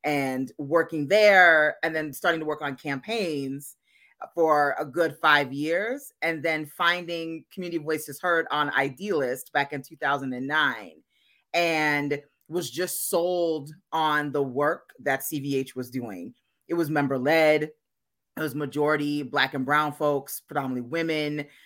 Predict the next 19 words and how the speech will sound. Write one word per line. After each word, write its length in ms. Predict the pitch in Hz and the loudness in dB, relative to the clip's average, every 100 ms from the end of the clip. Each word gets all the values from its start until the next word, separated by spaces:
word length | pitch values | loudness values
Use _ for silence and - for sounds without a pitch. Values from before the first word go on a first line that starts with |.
| _ _ - | _ _ -2
They 80 | |
were 260 | 151 135 131 | 0 0 -2
talking 440 | - - 170 170 | -4 0 0 0
about 240 | 160 147 - | 0 0 0
issues 420 | 156 160 170 156 147 | -4 -6 -4 -4 2
that 180 | 147 | 2
were 140 | 139 139 | 2 0
important 480 | 135 - 147 147 135 | -2 -4 -4 -4 -6
to 100 | 143 | -6
me 300 | 139 156 143 | -6 -4 -4
around 500 | 135 131 127 127 123 _ _ - | -4 -4 -4 -6 -10 _ _ -4
housing 880 | 190 180 180 151 139 120 110 110 - | 4 6 4 -2 -4 -6 -8 -16 -12
and, 380 | 143 139 131 131 | -8 -6 -6 -6
and, 220 | - 131 - | -6 -6 -6
and 280 | 147 135 - | -4 -4 0
access 420 | 151 - - 160 - | 2 2 0 -4 -4
to 120 | 147 | -8
jobs 680 | 123 151 156 156 151 143 131 | -2 0 2 2 0 0 -6
and 260 | 139 131 | -4 -4